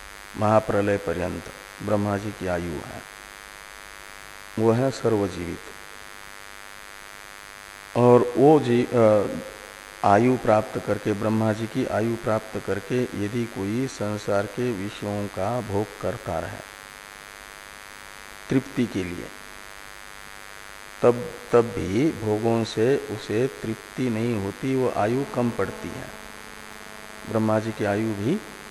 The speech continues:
कम पड़ जाती है, वो तृप्ति नहीं दिला पाती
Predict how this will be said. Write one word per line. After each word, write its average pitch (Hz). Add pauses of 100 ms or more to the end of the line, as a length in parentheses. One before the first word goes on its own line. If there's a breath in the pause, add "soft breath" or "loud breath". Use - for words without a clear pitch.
(160)
कम 107
पड़ 98
जाती 95
है, 101 (1900)
वो 107
तृप्ति 117
नहीं 135
दिला 110
पाती 104